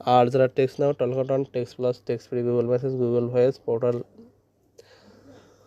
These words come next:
পোর্টাল জিপি ক্রিয়েট মেইল, ঠিক আছে, ইত্যাদি অ্যাকাউন্ট যারা বাই সেল করতে চান, এই ভিডিও ডেসক্রিপশন বক্সে আমার WhatsApp গ্রুপ লিংক এবং Telegram চ্যানেল লিংক দেওয়া থাকবে, তারা ওখানে জয়েন হয়ে এগুলো বাই সেল করতে পারবেন, ঠিক আছে?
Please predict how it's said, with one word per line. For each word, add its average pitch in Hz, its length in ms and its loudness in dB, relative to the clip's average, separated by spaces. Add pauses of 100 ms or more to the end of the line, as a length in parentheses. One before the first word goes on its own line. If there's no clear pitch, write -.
(300)
পোর্টাল 165 280 8
জিপি 156 220 0
ক্রিয়েট 160 320 0
মেইল, 151 280 4 (240)
ঠিক 147 100 2
আছে, 151 160 0
ইত্যাদি 143 240 0
অ্যাকাউন্ট 139 320 4
যারা 131 140 6
বাই 120 160 2
সেল 123 160 -8
করতে 123 260 -4
চান, 120 180 -8 (100)
এই 127 180 0
ভিডিও 127 240 0
ডেসক্রিপশন 123 500 -4
বক্সে 120 240 -2
আমার 117 140 2
WhatsApp 117 340 -6
গ্রুপ 123 220 -4
লিংক 120 200 -4
এবং 120 180 -2 (120)
Telegram 117 320 -2
চ্যানেল 113 260 0
লিংক 117 160 0
দেওয়া 110 140 0
থাকবে, 131 280 -2 (800)
তারা 120 220 0
ওখানে 120 280 0
জয়েন 120 280 0
হয়ে 156 220 2 (1400)
এগুলো 143 340 4
বাই 131 160 2
সেল 135 160 -4
করতে 131 200 2
পারবেন, 123 300 0
ঠিক 151 140 -4
আছে? 185 160 -4